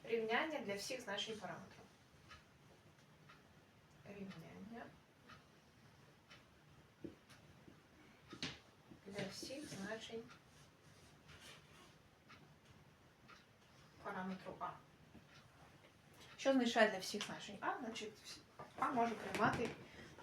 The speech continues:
довільні дійсні значення, тобто може бути довільним дійсним числом. Ми записуємо еквівалентну систему, що чисельник дробу дорівнює нулю, а знаменник не повинен дорівнювати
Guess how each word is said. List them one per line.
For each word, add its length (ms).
довільні 520
дійсні 540
значення, 540
тобто 260
може 300
бути 200
довільним 440
дійсним 240
числом. 320
Ми 320
записуємо 580
еквівалентну 540
систему, 640
що 180
чисельник 580
дробу 360
дорівнює 420
нулю, 340
а 100
знаменник 600
не 100
повинен 500
дорівнювати 480